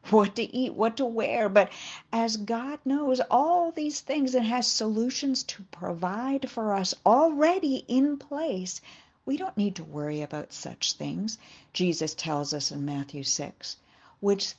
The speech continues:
then gives us the freedom to think about those things that are on his mind. <laughs> How do we do this?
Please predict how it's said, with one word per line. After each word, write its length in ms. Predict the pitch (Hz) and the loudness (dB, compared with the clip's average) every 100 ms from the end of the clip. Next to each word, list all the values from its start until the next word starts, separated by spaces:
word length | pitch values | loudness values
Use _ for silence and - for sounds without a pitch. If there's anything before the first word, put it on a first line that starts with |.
| - | -2
then 420 | 233 269 320 302 | 2 2 0 -4
gives 380 | - 254 254 240 | 0 0 0 -4
us 260 | 240 226 - | -6 -4 -6
the 160 | 214 | -8
freedom 800 | 196 - - 214 254 180 165 180 - | -12 -16 -12 -6 -4 -2 -4 -6 -10
to 140 | - - _ | -14 -16 _
think 340 | 185 214 240 - | -4 -2 -4 -10
about 320 | 170 - 139 139 - | -12 -10 -12 -12 -10
those 420 | 156 180 202 - | -8 -6 -6 -8
things 420 | - 165 156 156 | -6 -8 -6 -10
that 160 | - 147 | -8 -6
are 100 | 143 | -4
on 300 | 143 139 139 _ _ | -4 -4 -6 _ _
his 540 | - 156 165 165 147 | -2 4 4 4 0
mind. 760 | 139 135 139 147 139 127 123 - _ _ _ - | -4 -2 0 0 -2 -4 -10 -16 _ _ _ 0
<laughs> 440 | 240 - - - | 0 -2 -14 -6
How 200 | - 285 | 0 2
do 120 | 403 | 2
we 140 | 381 339 | 2 0
do 260 | 339 370 392 | -2 -6 -6
this? 360 | 175 - - | -6 -6 -10